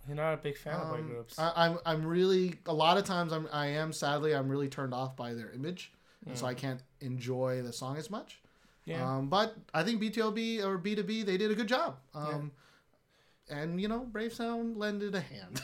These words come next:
Speaker 2: <laughs>
Speaker 1: Maybe it's just a bit of
Speaker 2: Just
Speaker 1: a
Speaker 2: a little bit. Um,
Speaker 1: Yeah.
Speaker 2: but definitely, you know, all of Brave Sound songs for girls do sound very similar,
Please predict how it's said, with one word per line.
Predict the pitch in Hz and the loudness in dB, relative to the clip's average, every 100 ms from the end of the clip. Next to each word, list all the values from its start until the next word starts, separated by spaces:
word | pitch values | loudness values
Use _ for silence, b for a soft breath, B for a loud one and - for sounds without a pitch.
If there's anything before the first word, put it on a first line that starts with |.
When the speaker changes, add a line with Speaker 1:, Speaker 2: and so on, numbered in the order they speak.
| - - | -8 -14
Speaker 2:
<laughs> | - 220 - _ - _ | -10 -14 -14 _ -20 _
Speaker 1:
Maybe | 185 208 220 196 170 | 0 2 2 0 -2
it's | 135 | -4
just | 123 - | -10 -12
a | |
bit | 107 120 107 | -18 -12 -10
of | 104 | -8
Speaker 2:
Just | 92 | -4
Speaker 1:
a | 147 | -2
Speaker 2:
a | |
little | 123 | -2
bit. | 107 90 - B B B - | -4 -12 -14 B B B -14
Um, | 107 110 | -12 6
Speaker 1:
Yeah. | |
Speaker 2:
but | 165 226 170 | 10 10 8
definitely, | 196 220 277 339 320 302 | 8 8 8 -2 -4 2
you | 240 | 4
know, | 226 | 6
all | 190 277 | 8 8
of | 359 | 6
Brave | 196 196 196 | 6 6 6
Sound | 190 175 175 | 6 6 6
songs | 170 151 151 151 156 151 - b | 4 4 8 6 4 -4 -10 b
for | - | -8
girls | 123 147 165 269 320 | -2 4 6 6 4
do | 151 226 | -2 2
sound | 170 160 | 4 4
very | 147 143 | 4 0
similar, | 135 143 240 | 0 -4 -6